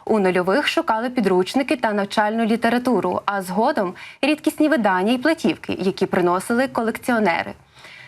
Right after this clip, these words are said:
Букіністичний ринок жив своїм життям, без офіційних рамок, регламентів і контролю. Та ця стихійність згодом і стала проблемою.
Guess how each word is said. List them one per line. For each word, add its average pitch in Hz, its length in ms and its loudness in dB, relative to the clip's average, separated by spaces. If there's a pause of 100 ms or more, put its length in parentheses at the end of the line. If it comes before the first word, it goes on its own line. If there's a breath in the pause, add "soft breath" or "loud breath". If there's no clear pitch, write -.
(140 loud breath)
Букіністичний 269 800 2
ринок 302 360 2
жив 254 220 2
своїм 247 400 2
життям, 190 580 0
без 196 320 -2
офіційних 208 560 0
рамок, 240 400 0
регламентів 226 680 0
і 220 100 0
контролю. 202 640 0 (400 loud breath)
Та 285 260 0
ця 285 220 2
стихійність 247 580 2
згодом 233 440 0
і 220 100 0
стала 220 500 -2
проблемою. 175 680 0